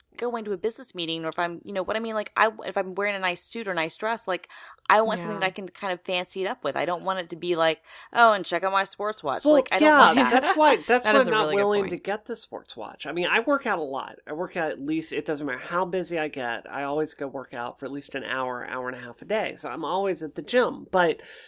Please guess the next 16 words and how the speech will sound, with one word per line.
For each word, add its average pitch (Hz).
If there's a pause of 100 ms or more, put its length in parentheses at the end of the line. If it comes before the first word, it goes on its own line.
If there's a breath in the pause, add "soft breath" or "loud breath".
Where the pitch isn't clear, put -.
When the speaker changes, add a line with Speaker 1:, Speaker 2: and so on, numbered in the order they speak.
(120 loud breath)
Speaker 3:
you 196
know, 208
if 208
I'm 233
gonna 254
wear 196
this -
thing, -
I, 160
I 160
really 185
think 175
Speaker 2:
Mm-hmm. 165
Speaker 3:
that, 151
um, 139 (500)
I, 185